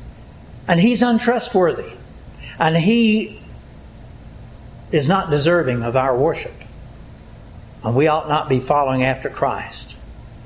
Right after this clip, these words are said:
Our being in this church every Sunday is a silly waste of our time. But listen, the things that God has been telling us in these scriptures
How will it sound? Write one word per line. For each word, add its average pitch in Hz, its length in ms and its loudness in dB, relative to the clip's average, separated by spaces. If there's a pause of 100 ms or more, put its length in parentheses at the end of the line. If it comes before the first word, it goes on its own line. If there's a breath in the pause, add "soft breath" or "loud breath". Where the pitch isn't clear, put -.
(500)
Our 147 140 2
being 165 420 2
in 160 220 2
this 156 240 0
church - 600 -2
every 127 360 0
Sunday 123 460 0 (880)
is 123 100 -4
a 123 60 0
silly 156 320 2
waste 139 340 2
of 147 80 0
our 139 80 2
time. 151 380 -6 (1900)
But 143 140 2
listen, 156 340 0 (560 loud breath)
the 135 120 4
things 180 420 2
that 147 160 0
God 156 300 4
has 127 200 0
been 139 180 0
telling 151 360 2
us 123 180 0
in 131 140 2
these 131 200 4
scriptures 131 560 0